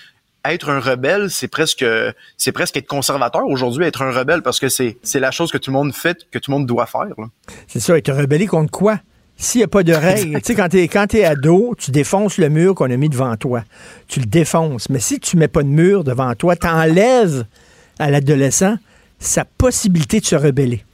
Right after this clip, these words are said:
Speaker 1: Ouais, ah, t'as, c'est exactement ça. Puis on l'a vu, euh, je fais un parallèle avec, euh, l'histoire de l'art. Tu sais, les premières œuvres, euh, d'abstraction, il y avait quelque chose justement de choquant là-dedans, parce que justement, il y a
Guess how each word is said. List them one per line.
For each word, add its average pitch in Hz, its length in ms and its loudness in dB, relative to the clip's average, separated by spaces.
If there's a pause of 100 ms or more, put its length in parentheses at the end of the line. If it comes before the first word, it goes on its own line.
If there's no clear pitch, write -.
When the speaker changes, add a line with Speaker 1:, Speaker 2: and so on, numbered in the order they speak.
(1080)
Speaker 1:
Ouais, 175 80 0 (100)
ah, 110 440 -4
t'as, 104 320 -8
c'est - 160 -4
exactement 143 460 -2
ça. 202 120 -2
Puis - 100 0
on 127 60 2
l'a 131 160 2
vu, 175 260 2
euh, 113 120 -2 (300)
je - 100 -6
fais 160 80 -2
un 180 60 -4
parallèle 120 480 -4
avec, 113 380 -4
euh, 107 180 -4
l'histoire 143 440 -2
de 117 80 0
l'art. 113 420 -4 (460)
Tu - 20 -12
sais, 311 80 2
les 247 80 2
premières 131 560 -4
œuvres, 156 340 -2
euh, 107 280 -2 (120)
d'abstraction, 135 760 -4
il 151 60 0
y 113 40 0
avait 107 140 -4
quelque 113 300 -4
chose 214 220 0
justement 131 320 -2
de 117 120 -2
choquant 156 500 -2
là-dedans, 123 420 -2
parce - 160 -4
que 123 60 -6
justement, 143 220 -2
il 165 80 0
y 123 40 4
a 107 60 -2